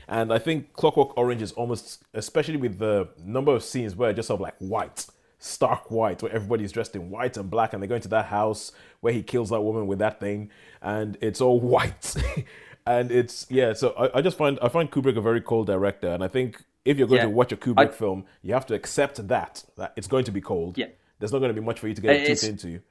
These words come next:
Speaker 1: and
Speaker 2: I,
Speaker 1: then you might
Speaker 2: I think
Speaker 1: enjoy
Speaker 2: what,
Speaker 1: it.
Speaker 2: hmm. I think what it is, is when you look at a screen of a Kubrick film, you have to take in the whole film. It's not just focus on the action, whatever. You have to see the whole screen,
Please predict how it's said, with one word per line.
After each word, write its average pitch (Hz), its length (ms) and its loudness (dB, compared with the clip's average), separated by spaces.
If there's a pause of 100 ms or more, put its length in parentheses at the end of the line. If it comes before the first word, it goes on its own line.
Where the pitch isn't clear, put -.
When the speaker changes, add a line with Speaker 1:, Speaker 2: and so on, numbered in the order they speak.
(160)
Speaker 1:
and 110 180 -4
Speaker 2:
I, 143 40 6
Speaker 1:
then 117 320 4 (120)
you 101 120 -6
might 131 140 2
Speaker 2:
I - 40 2
think 190 120 6
Speaker 1:
enjoy - 80 2
Speaker 2:
what, 160 200 0
Speaker 1:
it. - 60 -18 (200)
Speaker 2:
hmm. 98 120 -4 (880)
I 143 60 6
think 196 200 6
what 175 140 6
it 135 60 6
is, 127 200 6
is 120 140 0
when 165 140 2
you 156 100 2
look 151 160 2
at - 60 -2
a - 20 -8
screen 131 340 2
of 117 80 -2
a 120 60 -4
Kubrick 120 440 0
film, 92 260 0
you 104 100 -6
have 117 240 0
to - 80 -4
take 143 340 0
in 110 160 0
the 98 80 -2
whole 98 560 2 (400)
film. 87 480 -2
It's - 160 -10
not - 180 -2
just - 200 -6
focus 104 380 0
on 92 100 -2
the 98 80 -2
action, 98 280 -4
whatever. 95 200 -4
You 101 100 -8
have 110 220 -4
to - 80 -16
see 110 520 -6
the 90 120 -10
whole 104 320 -2
screen, 92 520 -6